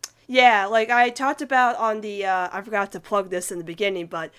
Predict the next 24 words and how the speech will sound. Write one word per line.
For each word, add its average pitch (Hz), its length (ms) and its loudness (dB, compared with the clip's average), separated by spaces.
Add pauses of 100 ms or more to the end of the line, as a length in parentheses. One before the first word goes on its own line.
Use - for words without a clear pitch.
(220)
I 240 140 6
did 240 240 2
another 214 460 0
Casa 214 400 -6
Live 214 320 -2
session 190 420 -6
with 185 160 -6
Sarin, 196 640 -2 (200)
Nat, 196 460 0
and 190 240 -4
Nate 196 180 -4
of 190 160 -8
the 185 60 -10
fan, 185 300 -6
Loud 185 240 -4
House 190 180 -10
of 175 220 -12
Casa 196 240 -10
Grande 208 360 -4
fan 180 220 -8
page, 180 400 -8
which, 185 340 -8 (280)
you 226 100 -6
know, 185 380 2